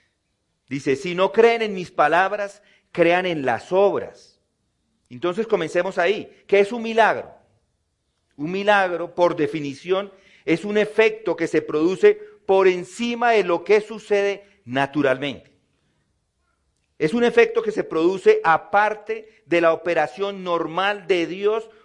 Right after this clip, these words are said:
por medio de su providencia en la manera como gobierna este mundo. Déjeme explicar lo que quiero decir con esto. Normalmente, Dios maneja este universo mediante lo que llamamos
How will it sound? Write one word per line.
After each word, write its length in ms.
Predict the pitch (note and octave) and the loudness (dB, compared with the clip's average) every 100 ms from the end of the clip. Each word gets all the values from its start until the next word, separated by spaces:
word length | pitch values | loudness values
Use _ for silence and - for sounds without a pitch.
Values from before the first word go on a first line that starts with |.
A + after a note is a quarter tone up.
| _ | _
por 200 | E3+ E3 | -6 -4
medio 340 | F3 F#3 F#3 | -2 -2 -2
de 160 | E3+ G3 | 0 -2
su 180 | A#3 C4 | -4 -6
providencia 800 | A#3 G#3+ G#3 G#3 G3+ G3+ G3+ G3+ _ _ _ _ _ _ _ _ _ _ D#3 | -2 -2 -2 -6 -8 -8 -8 -8 _ _ _ _ _ _ _ _ _ _ -8
en 160 | D3 | -4
la 100 | C#3+ | -4
manera 320 | C#3 C#3 D3+ | -6 -4 -4
como 220 | D#3+ D3 B2+ | -4 -6 -6
gobierna 580 | B2+ C#3 D3 C#3+ D3 | -6 -2 -2 -2 -6
este 300 | D3+ D3 D#3+ | -6 -8 -10
mundo. 420 | D#3 F3+ G#2+ - _ _ _ _ _ _ | -6 -8 -8 -16 _ _ _ _ _ _
Déjeme 220 | D#3+ A3 | -2 -2
explicar 420 | - F3 D3+ D#3+ | -4 -8 -2 -2
lo 100 | F#3 | 0
que 80 | D#3+ | -6
quiero 220 | C#3+ D3+ | -6 -2
decir 260 | D#3 C3+ B2 | -2 -4 -12
con 160 | C#3 B2+ | -14 -14
esto. 280 | F#2 _ _ _ _ _ _ | -16 _ _ _ _ _ _
Normalmente, 960 | D#3 F3 G3 G#3+ A#3+ G#3+ C#3 B2+ C3+ _ _ _ _ | -4 -2 0 -2 -4 -6 -8 -12 -12 _ _ _ _
Dios 680 | C3 F#3 G3+ F#3+ F#3 _ _ | -14 -2 -2 -2 -8 _ _
maneja 540 | B2 C3 E3+ G#3 F#3 | -6 -4 -2 -4 -4
este 200 | F#3 - | -6 -6
universo 560 | F#3+ D#3 C#3+ D3 F3 F3 _ _ _ _ _ | -10 -8 -8 -8 -14 -20 _ _ _ _ _
mediante 600 | C3 C3+ E3 F3 F3 F#3+ | -10 -4 -2 -2 -2 -4
lo 100 | F3+ | -4
que 140 | D3 | -4
llamamos 560 | C3 B2+ C#3+ D3+ E3+ | -4 -4 -6 -6 -12